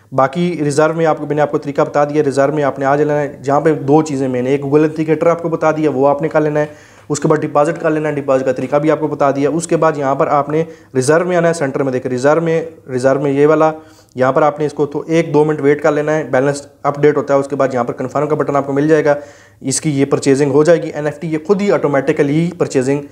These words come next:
वाला आप कन्फर्म बस आपने कर लेना है। यहाँ पर आपको बता देगा भाई आपको इतना प्रॉफिट मिलेगा।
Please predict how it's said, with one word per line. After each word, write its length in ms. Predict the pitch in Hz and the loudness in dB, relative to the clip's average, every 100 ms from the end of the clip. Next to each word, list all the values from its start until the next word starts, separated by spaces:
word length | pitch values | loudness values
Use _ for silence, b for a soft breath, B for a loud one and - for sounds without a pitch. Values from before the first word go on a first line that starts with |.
| B B B | B B B
वाला 160 | 135 | 2
आप 200 | 143 139 151 | 2 -2 -6
कन्फर्म 280 | 139 165 | 0 0
बस 220 | 160 139 139 | 2 0 0
आपने 180 | 127 | -2
कर 140 | 131 127 | -2 -2
लेना 180 | 127 123 | -2 -4
है। 80 | |
यहाँ 120 | 123 127 | -2 0
पर 120 | 143 | 0
आपको 140 | 139 | 0
बता 280 | 139 - 135 | -2 0 0
देगा 220 | 139 135 | 2 2
भाई 160 | 131 131 | 2 2
आपको 220 | 127 131 | 2 0
इतना 180 | 131 135 | -2 -2
प्रॉफिट 280 | 131 123 135 | -2 -2 -4
मिलेगा। 260 | 131 127 | -2 -2